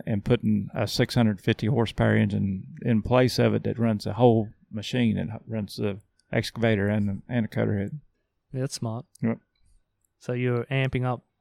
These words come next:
Speaker 2: wha-, what's that, like, retrofitting a, an
Speaker 1: Yeah.
Speaker 2: excavator to make
Speaker 1: Yep.
Speaker 2: it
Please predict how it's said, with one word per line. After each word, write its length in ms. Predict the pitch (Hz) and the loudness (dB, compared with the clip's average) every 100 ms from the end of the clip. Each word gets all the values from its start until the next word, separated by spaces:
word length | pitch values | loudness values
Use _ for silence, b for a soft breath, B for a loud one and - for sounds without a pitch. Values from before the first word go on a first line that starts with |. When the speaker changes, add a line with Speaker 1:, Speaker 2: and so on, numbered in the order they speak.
| _ | _
Speaker 2:
wha-, 100 | 143 | -12
what's 220 | 139 147 | -8 -8
that, 140 | 139 127 | -8 -8
like, 160 | 120 | -6
retrofitting 760 | 120 139 - 139 123 135 127 123 | 2 4 6 6 6 2 2 -2
a, 40 | |
an 160 | 117 113 - _ b b b b b _ | -6 -12 -18 _ b b b b b _
Speaker 1:
Yeah. 80 | 123 | -8
Speaker 2:
excavator 500 | 143 147 131 113 110 | 0 4 4 2 -6
to 260 | - 113 113 120 | -8 -10 -10 -8
make 120 | 123 | 0
Speaker 1:
Yep. 100 | 123 | 0
Speaker 2:
it 100 | 117 | -2